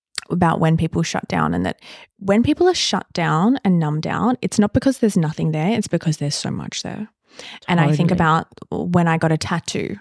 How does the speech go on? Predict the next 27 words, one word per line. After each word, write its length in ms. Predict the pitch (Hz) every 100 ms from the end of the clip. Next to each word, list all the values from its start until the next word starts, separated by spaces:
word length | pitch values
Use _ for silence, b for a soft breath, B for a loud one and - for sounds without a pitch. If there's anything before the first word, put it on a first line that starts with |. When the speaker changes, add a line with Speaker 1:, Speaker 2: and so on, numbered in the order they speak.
| -
Speaker 1:
on 60 |
my 120 | 170 160
hip, 360 | - 180 - - B B B B B _
and 360 | 170 156 - - -
the 60 | 175
first, 380 | - 160 165 165
like, 120 | -
five, 380 | - 156 156 160
ten 140 | 170
minutes 260 | 156 151 -
were 140 | 110 -
excruciating. 1200 | 170 - - - 175 160 156 147 - - 101 92
Like, 140 | - 175
I 60 |
Speaker 2:
Mm. 40 | 170
Speaker 1:
was 180 | 170 - 180
dripping 680 | - 190 185 202 208 196
sweat 340 | 185 - 151 -
just 180 | 160 160
lying 260 | 147 151
down. 420 | 151 143 139 143 170
Speaker 2:
Mm. 380 | 165 160 160 -
Speaker 1:
I 40 |
was 260 | 147 147 - - - - - -
clenching 400 | - 208 185 202
my 120 | 180 156
jaw. 380 | 156 147 147